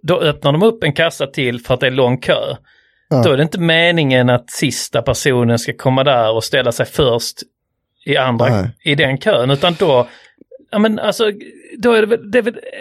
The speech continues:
Speaker 1: eh, så jävla självklart att då delar vi upp oss.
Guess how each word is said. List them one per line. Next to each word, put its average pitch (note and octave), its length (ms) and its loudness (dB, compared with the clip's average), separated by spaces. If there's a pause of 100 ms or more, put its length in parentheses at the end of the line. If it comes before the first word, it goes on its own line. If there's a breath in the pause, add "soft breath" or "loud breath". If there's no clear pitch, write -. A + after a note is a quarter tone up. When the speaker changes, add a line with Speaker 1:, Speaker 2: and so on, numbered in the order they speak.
Speaker 1:
eh, - 880 -14
så - 160 -6
jävla B3 360 0
självklart G3 640 0
att D3 180 -2 (260)
då F#3+ 240 0 (440 soft breath)
delar F3 280 4
vi A#3+ 120 -2
upp - 320 -4
oss. - 320 -8